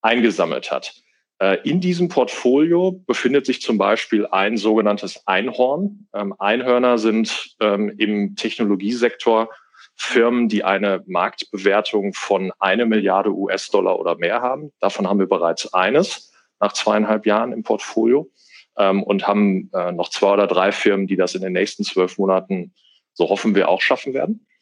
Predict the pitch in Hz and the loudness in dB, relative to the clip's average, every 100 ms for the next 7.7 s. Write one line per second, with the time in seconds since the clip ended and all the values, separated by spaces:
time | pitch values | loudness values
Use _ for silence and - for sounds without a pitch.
0 | - - - 117 110 107 - - _ 127 | -20 -20 -4 0 2 2 -2 -10 _ 0
1 | 90 98 107 120 120 131 139 117 110 120 | 2 0 0 0 0 0 0 0 2 2
2 | 139 117 - - - _ - 101 98 90 | 2 0 -2 -12 -16 _ -6 -4 -4 -6
3 | 87 76 80 - 95 - - 101 101 95 | -8 -8 -8 -8 -8 -4 -4 0 0 2
4 | 98 113 101 87 107 123 127 - - 131 | 0 -2 -2 2 2 2 -2 -2 2 2
5 | 139 135 _ _ _ 101 98 110 120 120 | 2 -2 _ _ _ -4 0 2 2 0
6 | - 110 104 110 98 104 98 95 95 - | 0 2 2 2 2 0 -2 -4 -6 -4
7 | 98 98 - 90 90 95 95 | -4 -2 -2 0 2 2 0